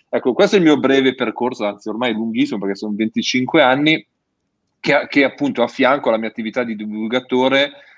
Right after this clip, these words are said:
di speaker, dove ci siamo incontrati, mi ricordo rimasi, eh, eh, non affascinato, non è la parola giusta, quando ti senti, mi ricordo a Mo-, eh, o a Monza, o presi il treno, venni perché, eh, mi ero,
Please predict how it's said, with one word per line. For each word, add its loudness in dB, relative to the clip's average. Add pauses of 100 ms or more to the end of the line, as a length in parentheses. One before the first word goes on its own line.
(200)
di -6
speaker, 0
dove -12
ci -18
siamo -12
incontrati, -4
mi 0
ricordo 0
rimasi, 0
eh, -6 (260)
eh, -12 (360)
non 0
affascinato, -2
non 0
è 2
la 2
parola 0
giusta, -10
quando 0
ti -4
senti, 2
mi 4
ricordo 2
a 2
Mo-, 0 (160)
eh, 4
o 4
a 6
Monza, 2
o -2 (320)
presi 6
il 6
treno, 2
venni 2
perché, -4
eh, -4
mi -4
ero, -4